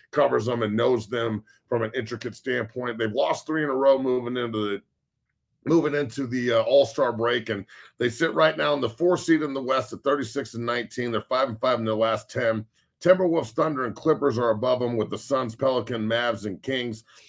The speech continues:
rounding out the top eight. Lakers and Warriors are sitting at nine and ten. So that play-in tournament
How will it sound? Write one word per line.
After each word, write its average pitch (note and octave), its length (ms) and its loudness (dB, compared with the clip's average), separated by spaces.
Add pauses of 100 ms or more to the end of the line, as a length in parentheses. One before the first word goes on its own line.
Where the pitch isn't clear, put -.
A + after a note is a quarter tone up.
(180)
rounding B2 480 0
out A#2 180 0
the G#2+ 80 -6
top B2 360 -2
eight. B2 220 0
Lakers A2 360 0
and G#2 160 -4
Warriors G#2 360 0
are F#2 60 -6
sitting G#2 260 -8
at G2 100 -10
nine G#2 220 -6
and F#2 120 -10
ten. A2+ 220 -2
So F#2 80 -8
that A2+ 200 -2
play-in B2+ 220 -2
tournament F#2+ 360 -6